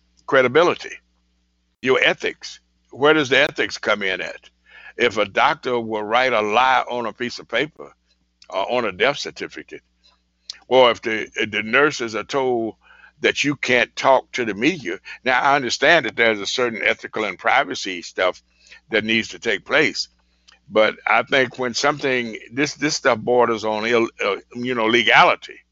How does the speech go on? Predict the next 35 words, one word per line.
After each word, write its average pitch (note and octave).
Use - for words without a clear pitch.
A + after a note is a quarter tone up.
When A#2
you D3
tell C3+
somebody A#2
on A2+
a G2+
job G#2+
that F#2+
they A2+
can G#2+
own, A2
they A#2+
can't A#2
talk D3
about F#2+
something, F#2
you're G#2+
taking A#2
away A2
their G#2+
freedom G#2
of F#2+
speech. -
So A2+
a A#2+
lot D#3
of E3
things B2+
are A#2
being B2
infringed B2
on G2
here. F#2
And A2
it, G#2+